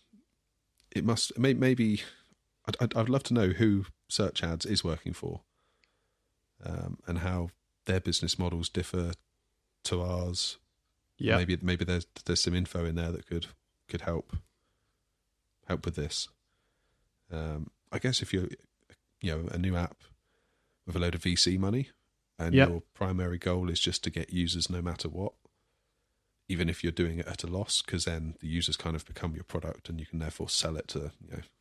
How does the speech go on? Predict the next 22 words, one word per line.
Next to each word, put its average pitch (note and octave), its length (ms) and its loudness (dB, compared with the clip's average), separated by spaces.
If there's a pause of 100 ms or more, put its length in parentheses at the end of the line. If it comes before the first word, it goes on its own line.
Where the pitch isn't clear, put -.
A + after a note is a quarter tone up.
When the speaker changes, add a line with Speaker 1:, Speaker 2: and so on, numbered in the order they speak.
(640)
Speaker 2:
Yep. - 240 0
Speaker 1:
one, D#2 120 -4
Speaker 2:
Just - 80 0
Speaker 1:
one E2 60 2
of E2 40 0
the - 0 -
Speaker 2:
getting G#2+ 140 6
Speaker 1:
big A2+ 180 6
Speaker 2:
people B2 140 2
through A#2+ 240 6
the A2 80 6
front A2+ 280 6
door. A2 300 8 (500)
Speaker 1:
Yeah. F#2+ 260 6 (320)
Um, F2 460 0
I F2 80 0
can F2 120 -2
see G2+ 160 2
how F2 140 0
that - 160 -2
could - 120 -12
work. - 380 -6